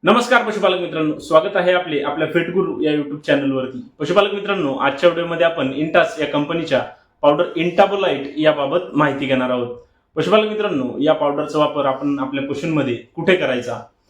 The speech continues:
सोबतच या पावडरच्या वापरामुळे आपल्याला आपल्या पशूंमध्ये कुठले फायदे होतात व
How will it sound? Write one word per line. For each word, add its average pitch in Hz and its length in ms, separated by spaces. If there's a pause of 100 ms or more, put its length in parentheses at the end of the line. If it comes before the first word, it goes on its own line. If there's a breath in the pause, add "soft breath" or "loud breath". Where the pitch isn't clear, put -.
(160)
सोबतच 208 520
या 151 80
पावडरच्या 156 440
वापरामुळे 143 520
आपल्याला 139 360
आपल्या 135 220
पशूंमध्ये 135 480 (440 soft breath)
कुठले 226 240
फायदे 139 260
होतात 117 300 (420)
व 190 140